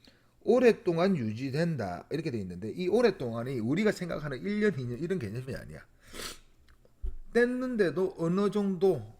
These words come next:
어느 정도는 우리 느낌상 한 뭐 길어야 뭐 일 분 요 정도,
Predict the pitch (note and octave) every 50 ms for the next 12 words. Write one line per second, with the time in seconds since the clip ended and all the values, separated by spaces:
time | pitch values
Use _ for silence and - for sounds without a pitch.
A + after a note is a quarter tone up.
0 | - _ - C#3 C#3+ D#3+ E3 D#3 F3 E3+ E3 D3+ E3 D#3+ D3+ D3+ D3 B2 A#2 -
1 | C3+ C3+ C#3+ D3 F#3 F#3 F#3+ F#3 C#3+ A#2+ D#3+ D#3 C3 G#2+ D#2+ F#2+ A2+ C3+ C3 B2+
2 | A2+ A2 A2 G2+ F#2+ F#2+ G2 - _ _ _ _ _ _ - - _ _ _ _
3 | _ - - - G3 G3+ A3 G3 E3 C#3 B2+ A#2 A#2 A#2 D3+ E3+ F3+ F#3 E3+ G3+
4 | A3 A#3 A#3 - - A2+ A2+ B2 C3+ C#3+ C3+ C3 - - C#3 F#3+ A3+ B3